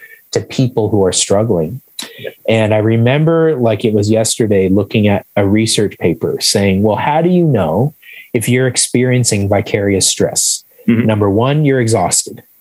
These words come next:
Speaker 1: Number two, you become somebody you don't wanna become, which for me was yelling.
Speaker 2: Mm-hmm.
Speaker 1: Number three, you feel hypervigilant. You're scanning everywhere for,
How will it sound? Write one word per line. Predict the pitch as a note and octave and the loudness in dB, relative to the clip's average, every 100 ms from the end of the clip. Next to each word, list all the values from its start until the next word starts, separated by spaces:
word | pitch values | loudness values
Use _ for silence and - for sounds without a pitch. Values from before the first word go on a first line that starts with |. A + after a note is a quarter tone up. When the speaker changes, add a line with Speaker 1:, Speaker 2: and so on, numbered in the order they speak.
| - | -2
Speaker 1:
Number | G#2+ G#2 | 0 0
two, | - D3 C#3+ D3+ D#3 | 0 -2 0 0 0
you | - A2+ | 0 0
become | A#2 B2 A2+ | 0 0 0
somebody | - A2+ A2 | 0 2 2
you | G#2+ | 2
don't | G2+ G2+ | 2 0
wanna | G2 G2 | 2 2
become, | F#2 - D#2+ C#2 C#2 | 0 -2 -6 -6 -6
which | D#2+ - | -6 -6
for | - | -2
me | F#2 F#2+ | 2 2
was | F#2 F2 | 2 2
yelling. | E2+ D#2 - | 0 0 -4
Speaker 2:
Mm-hmm. | - - - - - A2+ | -14 -20 -18 -18 -12 -4
Speaker 1:
Number | A2+ G#2+ | -2 0
three, | G#2 - B2+ C3+ C3+ C3+ - | -2 0 0 0 0 -2 -2
you | B2+ A#2 | 0 0
feel | A2+ A#2+ A2 | 0 -2 0
hypervigilant. | - A2 A2+ G#2 B2 C3 E2 D2 - | -2 -2 -2 0 0 0 -2 -6 -6
You're | |
scanning | F2+ - - A2+ G#2+ G2 F#2+ | -4 -2 0 0 2 0 0
everywhere | F#2+ F#2 F#2+ E2 D2+ | 0 2 2 0 0
for, | - F#2+ F#2 E2+ - | -2 0 0 0 -4